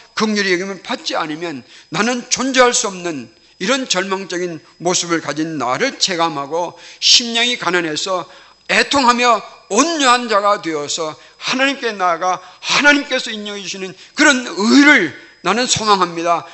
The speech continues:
그런 의의 목마름으로 나아갈 때에 하나님께서 긍휼히 여겨주시는 것을 받았은, 받는 것을 체험할 때에 내 마음속에 일어나는 것이 다른 사람들에게도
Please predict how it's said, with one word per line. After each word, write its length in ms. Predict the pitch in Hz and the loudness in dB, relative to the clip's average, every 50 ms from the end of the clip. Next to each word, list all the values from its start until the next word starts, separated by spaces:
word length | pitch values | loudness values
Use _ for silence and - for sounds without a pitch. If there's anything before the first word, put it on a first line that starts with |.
| - - | -8 -2
그런 260 | 262 285 269 240 214 | 0 0 0 0 -2
의의 220 | 196 202 208 208 | -4 -4 -4 -4
목마름으로 960 | 196 175 175 233 294 302 285 254 233 226 214 208 214 220 214 214 208 180 - - - - - | -6 -2 0 0 2 2 4 4 4 4 2 0 -2 -2 -2 -2 -2 -4 -8 -12 -18 -8 -2
나아갈 480 | 175 185 180 170 151 147 147 143 - | 2 2 4 4 2 2 0 -2 -6
때에 400 | 156 147 143 147 151 143 135 127 - - - - | -8 -8 -6 -6 -6 -8 -10 -12 -16 -20 -20 -16
하나님께서 1040 | - - - 202 214 220 226 226 220 220 220 208 208 226 220 214 196 - - - _ | -10 -6 -2 0 2 2 0 0 -4 -4 -4 -2 -2 -2 -2 -2 -4 -6 -12 -12 _
긍휼히 360 | - 180 220 226 220 208 196 | -6 -2 0 0 0 0 0
여겨주시는 460 | 185 170 180 180 151 - 180 165 156 | 0 -2 -2 -4 -6 -6 -6 -8 -8
것을 280 | 156 151 - 180 170 165 160 - - - - _ _ | -10 -10 -8 -8 -8 -10 -10 -14 -20 -20 -20 _ _
받았은, 720 | - 233 285 285 277 254 - - 214 190 180 170 156 - | -2 2 4 6 6 4 4 0 -6 -8 -10 -12 -14 -6
받는 360 | - 160 180 202 214 220 208 | -2 -2 0 0 -2 -4 -4
것을 340 | 196 190 - 214 208 208 - | -4 -4 -4 -4 -6 -6 -6
체험할 560 | - - - - 269 294 262 226 208 185 - | -6 -4 -4 -2 -4 -4 -4 -4 -6 -6 -8
때에 460 | - 165 143 135 139 143 147 139 135 131 - - - - - - | -8 -8 -8 -8 -8 -10 -10 -12 -14 -16 -20 -20 -20 -20 -20 -14
내 200 | - 160 165 196 196 | -6 -2 0 0 0
마음속에 680 | 185 160 147 143 147 147 156 156 - 160 160 160 156 - - | 0 0 0 0 0 -2 -4 -8 -8 -6 -4 -4 -4 -4 -4
일어나는 460 | 190 202 208 202 190 180 185 185 180 | -4 -4 -2 -2 -2 -4 -4 -4 -6
것이 340 | 180 170 - 190 180 - - - - _ | -8 -8 -8 -8 -10 -12 -14 -20 -20 _
다른 300 | - - 175 202 226 208 | -4 0 2 2 2 2
사람들에게도 800 | - 196 185 180 185 180 165 170 165 156 156 160 170 208 196 | 2 2 0 0 0 -2 -4 -4 -4 -4 -4 -4 -6 -6 -6